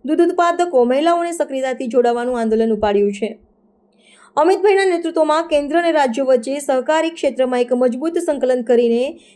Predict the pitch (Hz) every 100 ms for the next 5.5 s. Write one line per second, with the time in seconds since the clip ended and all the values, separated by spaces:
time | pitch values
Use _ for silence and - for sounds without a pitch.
0 | _ 294 294 370 349 339 320 320 285 262
1 | 247 247 247 262 233 226 247 240 302 349
2 | 359 294 277 269 269 254 247 240 247 254
3 | 254 226 226 220 220 247 240 269 269 233
4 | 226 226 226 233 247 233 214 226 220 226
5 | 233 262 240 277 330